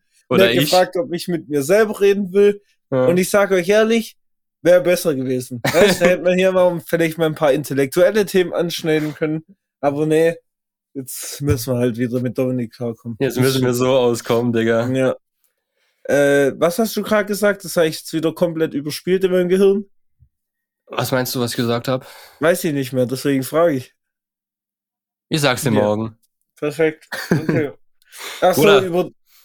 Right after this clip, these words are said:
Speaker 2: ja.
Speaker 1: Ja? Ach so, nee, was?
Speaker 2: Ja, ja. <laughs> Nee,
Speaker 1: Hä?
Speaker 2: sag du. Ich hoffe, jetzt
Speaker 1: Ich
Speaker 2: scheiß
Speaker 1: wollte
Speaker 2: drauf.
Speaker 1: gerade ein Thema, Thema anschneiden.
Speaker 2: Ja, ja, das ist okay. Was für ein Thema?
Speaker 1: Und zwar hab ich letztens ein bisschen mein Zimmer aufgeräumt. Ich glaub, es so auch nicht wie jetzt, damals, damals Zimmer gefühlt noch nie aus. Äh,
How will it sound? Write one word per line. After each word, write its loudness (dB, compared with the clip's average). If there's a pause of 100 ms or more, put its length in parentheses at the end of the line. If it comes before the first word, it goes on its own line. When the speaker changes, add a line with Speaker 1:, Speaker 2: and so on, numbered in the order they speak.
(120)
Speaker 2:
ja. 2
Speaker 1:
Ja? -4
Ach -4
so, -2
nee, 0
was? -2 (220)
Speaker 2:
Ja, 4
ja. 2 (160)
<laughs> 2
Nee, 4
Speaker 1:
Hä? 6
Speaker 2:
sag 0
du. 0
Ich -4
hoffe, 4
jetzt 0
Speaker 1:
Ich -8
Speaker 2:
scheiß 4
Speaker 1:
wollte 6
Speaker 2:
drauf. 0
Speaker 1:
gerade 4
ein -4
Thema, 0
Thema 0
anschneiden. 0
Speaker 2:
Ja, 4
ja, 4
das -4
ist -6
okay. 0
Was 0
für -10
ein -12
Thema? -8 (140)
Speaker 1:
Und -2
zwar 2
hab -2
ich -6
letztens -2
ein -14
bisschen -4
mein -2
Zimmer 0
aufgeräumt. -2
Ich -10
glaub, 0
es -4
so 0
auch 2
nicht -2
wie 2
jetzt, -2
damals, 0
damals 0
Zimmer 0
gefühlt -4
noch 0
nie 0
aus. -2
Äh, -2